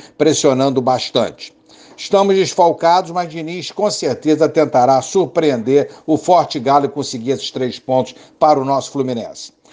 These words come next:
Renovações de contrato, jogadores aí que estão com a iminência de poderem acertar pré-contrato com outro clube a partir do meio do ano. Felipe Melo e Fábio são os ma-, os nomes mais falados aí.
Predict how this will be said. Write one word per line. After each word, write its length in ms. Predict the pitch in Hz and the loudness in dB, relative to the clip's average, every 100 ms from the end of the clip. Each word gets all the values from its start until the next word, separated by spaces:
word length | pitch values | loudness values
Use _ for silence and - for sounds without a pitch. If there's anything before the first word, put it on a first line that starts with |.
| _ | _
Renovações 580 | 156 185 202 190 - 202 | 0 2 4 2 2 -2
de 100 | 170 | -2
contrato, 800 | 175 185 135 139 131 127 - 95 | -2 0 0 2 2 2 -2 -8
jogadores 520 | 101 135 127 139 131 | -4 -2 2 2 2
aí 120 | 131 127 | 0 -2
que 220 | - 131 | -2 -4
estão 540 | 117 - 131 131 117 - _ _ _ | -4 -2 2 2 0 -8 _ _ _
com 100 | 117 | -4
a 40 | |
iminência 440 | 120 120 127 123 | -2 0 0 -2
de 120 | 117 123 | -4 -4
poderem 880 | - 165 151 110 170 170 147 123 123 | 0 4 4 4 2 2 2 0 -2
acertar 1040 | 135 131 131 - - 120 - - 139 113 - | -4 -2 -2 -4 -4 -4 -2 -2 0 0 2
pré-contrato 680 | 160 - 135 117 120 117 | 2 4 0 2 2 2
com 60 | - | 0
outro 220 | 120 151 | -2 -2
clube 420 | 175 185 185 185 - - | 2 4 4 0 -8 -4
a 100 | 127 | -2
partir 300 | 127 120 131 | 0 -2 -4
do 140 | 113 | -8
meio 180 | 117 120 | -6 -4
do 100 | 143 | 0
ano. 240 | 170 180 175 _ _ _ | 0 0 -4 _ _ _
Felipe 440 | 139 139 147 151 | -2 0 0 0
Melo 300 | 135 143 151 | 2 4 2
e 20 | |
Fábio 600 | 131 - 135 123 92 80 - _ _ - | -2 0 2 2 0 -16 -20 _ _ -12
são 260 | - 113 | -6 -4
os 140 | 110 98 | -4 -2
ma-, 200 | 117 120 | 0 2
os 160 | 104 | 2
nomes 280 | 120 123 107 | 0 0 -2
mais 220 | 113 120 | -2 -4
falados 560 | - 117 107 117 104 104 | 0 0 4 2 2 0
aí. 300 | 113 95 | 0 -2